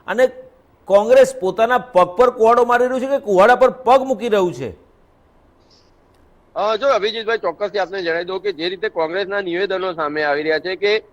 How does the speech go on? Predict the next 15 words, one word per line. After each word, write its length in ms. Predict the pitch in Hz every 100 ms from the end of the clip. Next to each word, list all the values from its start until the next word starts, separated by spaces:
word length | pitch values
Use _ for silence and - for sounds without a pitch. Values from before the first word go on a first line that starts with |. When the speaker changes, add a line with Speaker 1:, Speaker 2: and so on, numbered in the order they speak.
| _ -
Speaker 2:
આ, 320 | 170 196 196
આ 200 | 139 180
રામ 200 | 160 180
મંદિરનો 460 | 185 196 208 208
જે, 160 | 196 220
અ, 160 | 185 151
પ્રા-, 200 | 165 160
પુનઃ 320 | 165 175 196
પ્રાણ 280 | 175 185 180
પ્રતિષ્ઠા 500 | 165 151 185 196 190
મહોત્સવ 400 | 170 180 208 214
છે 160 | 226
જે 140 | 202 185
રામલલ્લાનો, 640 | 151 156 147 147 151 185
તે 280 | 214 233